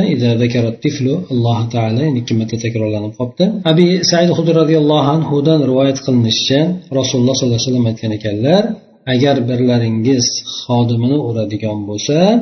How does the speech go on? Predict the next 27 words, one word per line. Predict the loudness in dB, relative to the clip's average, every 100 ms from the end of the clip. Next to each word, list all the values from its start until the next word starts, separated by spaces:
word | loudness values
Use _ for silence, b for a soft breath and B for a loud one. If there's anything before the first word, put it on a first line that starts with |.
| -2
Alloh | -2 0 0 -2
taoloni | -2 0 2 0 -2
eslab | -4 -2 0 0 0
qolsa, | 0 2 2 2 2 -2 -14
zikr | -8 -2 -2
qilsa, | -2 -2 0 2 0
unda | -2 -2 -2
qo'llaringizni | 0 0 0 -2 -4 -6 -6 -6 -4
ko'taringlar, | -2 0 0 0 0 -2 -2
ya'ni | -2 -2
urishni | -2 -4 -4 -4
to'xtatinglar", | -4 -2 -4 0 0 0 0 0 -6 _ _ -2
deb | 0
aytgan | 0 0 -4
ekanlar. | -4 -4 -6 -6
Buni | -2 0 0 -4 -18 -2
Termiziy | 0 2 2 0 -2
rivoyat | 0 0 -2 -6
qilgan | -6 -4 -4
ekan. | -4 -6 -4
Albatta, | 0 2 2 0 2 2
bunday | 2 2 2 0
qilishlikda | 0 -2 -2 -2 2 2 2 -2 -2
bolani | 2 4 4 4 2 2 -2 -12 -12
ruhiyatida | -2 0 0 0 -2 -2 -4 0 2 2 0 -4 -6
Alloh | 0 2 2 0
taoloni | -2 0 -2 0